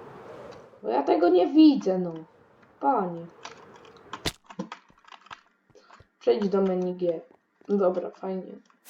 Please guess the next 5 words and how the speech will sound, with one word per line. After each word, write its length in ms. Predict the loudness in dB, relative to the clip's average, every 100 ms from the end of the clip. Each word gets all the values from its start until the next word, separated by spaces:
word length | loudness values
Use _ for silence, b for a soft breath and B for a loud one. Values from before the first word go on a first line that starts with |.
| -2 0
Jej! 840 | 2 2 0 0 -4 -4 -4 -6 -10 _ _ _ _ _ -20 _ _ _ _ _ b b b b
Labirynt. 800 | 4 4 6 6 6 2 -4 -6
Labirynciki 920 | 0 4 6 6 6 0 -4 -18 -16
są 260 | -8 -8 -6
za-, 340 | -4 -4 -6